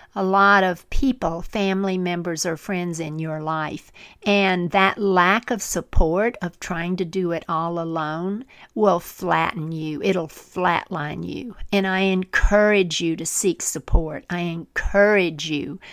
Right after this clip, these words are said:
to make it known that you need support. And then, y-, y-, you know, the expectations that we have of ourself and of others, we've talked about that.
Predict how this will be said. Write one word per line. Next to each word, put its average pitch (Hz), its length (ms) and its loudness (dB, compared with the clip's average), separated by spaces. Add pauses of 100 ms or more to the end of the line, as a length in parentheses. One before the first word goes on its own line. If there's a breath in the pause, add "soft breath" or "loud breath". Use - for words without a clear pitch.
(340 loud breath)
to 196 180 2
make 196 540 0 (100)
it 202 240 0
known 175 800 -4 (100)
that - 220 0
you 170 180 -2
need 175 380 -4
support. - 680 -6 (1300 loud breath)
And 208 240 6
then, 208 400 4 (100)
y-, - 160 -16
y-, - 360 -14
you 214 180 -2
know, 185 180 4
the 180 180 0
expectations 226 1300 0
that - 260 0
we 180 220 2
have 196 420 2 (100)
of 165 200 -4
ourself 170 800 0
and 170 180 -6
of 160 140 -6
others, 175 400 0
we've 156 220 -6
talked 165 340 -6
about 165 360 -4
that. 156 340 -4